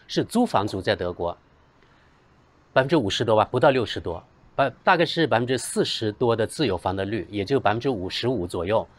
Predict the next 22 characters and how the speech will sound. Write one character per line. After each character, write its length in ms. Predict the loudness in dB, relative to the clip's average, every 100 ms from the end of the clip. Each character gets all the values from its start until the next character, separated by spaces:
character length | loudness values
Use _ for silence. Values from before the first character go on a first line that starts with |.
| _ -20 _ _ _ -14
那 120 | -8 -4
德 180 | 2 6
国 100 | 6
人 220 | 4 -2 -14 -14
是 240 | 0 0 2
租 160 | 2
房 180 | 2 0
族， 240 | 0 -6 -8 -8 -8 -8 _ _
<clears throat> 520 | _ _ _ _ -6
也 120 | 2 4
就 160 | 6
是 60 | 4
说， 340 | 6 8 6 2 -20 -20 _ -2
你， 340 | 2 2 0 -2
你 100 | 2
看 320 | 2 2 -2
交 200 | 2 4
了 100 | 4
房 240 | 4 2
租 180 | 2 0
之 140 | 2 2
后， 320 | 4 2